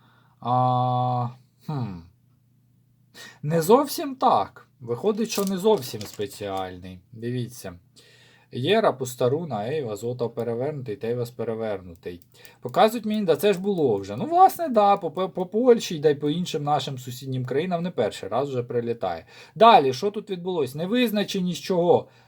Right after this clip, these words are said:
Е, зв'язок. Проблеми із зв'язком.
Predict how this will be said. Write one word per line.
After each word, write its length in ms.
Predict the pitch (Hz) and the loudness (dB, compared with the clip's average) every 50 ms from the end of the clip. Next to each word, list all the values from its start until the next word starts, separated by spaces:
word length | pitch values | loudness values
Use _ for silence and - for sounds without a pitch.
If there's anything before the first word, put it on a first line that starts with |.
| _ - - | _ -4 0
Е, 360 | 139 139 143 143 139 143 139 | 2 2 4 4 4 4 2
зв'язок. 640 | 131 165 196 202 170 220 214 165 117 - - - _ _ _ | 4 6 6 8 8 10 8 8 8 6 2 -8 _ _ _
Проблеми 560 | - 156 160 147 165 214 233 226 196 190 190 | 2 2 2 6 6 6 6 6 4 2 -2
із 120 | 190 180 143 | -2 -4 -4
зв'язком. 760 | 147 156 160 151 143 - - - 202 220 226 202 160 127 | 0 4 4 4 4 2 0 6 8 8 8 8 4 -2